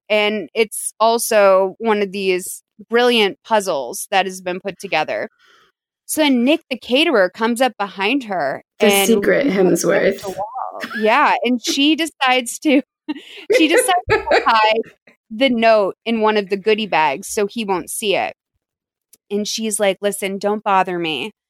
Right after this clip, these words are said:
Speaker 1: And we see that there's, like, a little bit of steaminess between them. And they, they even share a kiss. And then a guest comes up and takes a goodie bag that she stuffed the note into before she can stop him.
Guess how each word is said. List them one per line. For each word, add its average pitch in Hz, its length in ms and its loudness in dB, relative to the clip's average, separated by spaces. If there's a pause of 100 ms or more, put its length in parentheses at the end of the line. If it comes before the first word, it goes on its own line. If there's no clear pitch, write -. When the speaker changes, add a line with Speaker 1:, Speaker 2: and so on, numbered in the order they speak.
(420)
Speaker 1:
And 240 80 2
we 277 80 6
see 302 260 2
that 370 180 0
there's, 339 220 -2
like, 285 160 -2
a 254 40 0
little 233 200 0
bit 240 140 -2
of 220 100 -2
steaminess 214 800 -2
between 180 460 -8
them. 135 260 -2
And 202 140 -2
they, 226 180 -2
they 220 160 0
even 262 320 -2
share 214 320 0
a 190 60 -6
kiss. 190 560 -4
And 226 120 -4
then 233 120 0
a 254 80 -4
guest 233 320 -2
comes 226 260 -4
up 175 220 4 (120)
and 214 140 -6
takes 214 300 -2
a 220 40 -6
goodie 202 280 -2
bag 170 260 0
that 170 140 -8
she 214 140 -8
stuffed - 500 -4 (260)
the 202 100 -4
note 202 300 2
into 120 540 -6
before 196 320 -4
she 196 160 -12
can 175 120 -10
stop 190 380 -4
him. 76 260 -14